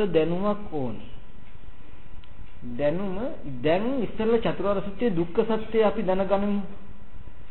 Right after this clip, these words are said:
කෙටියෙන් කිව්වොත් සංකිට්ඨේන පංච උපාදානස්කන්ධ දුක්ඛ. පංච උපාදානස්කන්ධයේ කිව්වහම රූප, වේදනා, සංඥා, සංඛාර, විඥාන. එයින් අපි දැනට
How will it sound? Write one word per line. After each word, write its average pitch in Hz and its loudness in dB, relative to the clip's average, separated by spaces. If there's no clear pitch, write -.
කෙටියෙන් 214 2
කිව්වොත් 175 2
සංකිට්ඨේන 196 0
පංච 185 0
උපාදානස්කන්ධ 190 4
දුක්ඛ. 190 2
පංච 170 4
උපාදානස්කන්ධයේ 185 2
කිව්වහම 175 2
රූප, 156 0
වේදනා, 156 0
සංඥා, 165 -2
සංඛාර, 151 -2
විඥාන. 139 2
එයින් 214 4
අපි 185 0
දැනට 180 2